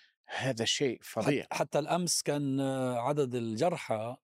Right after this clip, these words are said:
Speaker 2: آه،
Speaker 1: أربعة وسبعين ألف.
Speaker 2: اقترب من خمسة وسبعين ألف،
Speaker 1: أي
Speaker 2: أي نعم.
Speaker 1: نعم. هذا، هذا، هذا اللي، هذا، هذا اللي متأكدين
Speaker 2: نعم.
Speaker 1: وبالإحصاءات. ربما
Speaker 2: لو
Speaker 1: العدد
Speaker 2: تعرف أنت إيش اللي ثبت مع الأيام؟ ثبت أن بيانات وزارة الصحة في غزة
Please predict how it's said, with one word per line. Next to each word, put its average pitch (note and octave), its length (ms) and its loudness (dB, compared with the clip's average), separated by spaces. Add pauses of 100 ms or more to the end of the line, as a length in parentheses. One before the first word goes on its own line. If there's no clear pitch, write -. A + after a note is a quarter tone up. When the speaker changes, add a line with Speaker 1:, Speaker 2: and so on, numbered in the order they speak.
(240)
Speaker 2:
آه، A#2 120 0
Speaker 1:
أربعة A#2+ 200 4
وسبعين C3+ 400 0
ألف. C#3 180 2
Speaker 2:
اقترب D#3+ 240 4
من D3 80 -2
خمسة D3 200 -4
وسبعين C3+ 340 -2
ألف، A#2+ 220 -2
Speaker 1:
أي C#3+ 80 4
Speaker 2:
أي C#3 60 2
نعم. D3+ 180 2
Speaker 1:
نعم. C#3+ 120 2
هذا، C#3+ 340 2
هذا، D3+ 280 2
هذا D#3+ 200 4
اللي، D#3 460 2
هذا، C#3 480 4
هذا C3 260 2
اللي C#3 180 2
متأكدين D#3+ 920 0
Speaker 2:
نعم. B2+ 140 2
Speaker 1:
وبالإحصاءات. A2+ 1080 0 (120)
ربما B2 200 2
Speaker 2:
لو D3 60 4
Speaker 1:
العدد E3+ 160 6
Speaker 2:
تعرف B3 200 4
أنت A3+ 140 2
إيش G#3 180 2
اللي D#3+ 140 2
ثبت E3 320 0
مع B2+ 100 -2
الأيام؟ A#2+ 520 -2 (420)
ثبت D3+ 440 0
أن A2 380 -2 (120)
بيانات A#2+ 540 0 (280)
وزارة B2 420 0
الصحة - 480 -4
في A#2 160 -4
غزة C3 480 -2